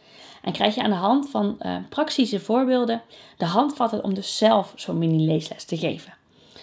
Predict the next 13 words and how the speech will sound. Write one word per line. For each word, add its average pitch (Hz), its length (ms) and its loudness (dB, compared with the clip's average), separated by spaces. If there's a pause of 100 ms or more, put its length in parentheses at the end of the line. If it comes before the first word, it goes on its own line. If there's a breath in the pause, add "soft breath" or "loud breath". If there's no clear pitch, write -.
(220 loud breath)
Je 180 260 -4
weet 262 360 2
wat 262 140 -4
de 226 60 -2
basis 196 520 -2
is, 170 480 -6
je 180 120 -4
bent 202 220 -2
je 208 60 -2
bewust 202 380 -4
van 277 140 0
de 269 100 0
doelen, 208 460 0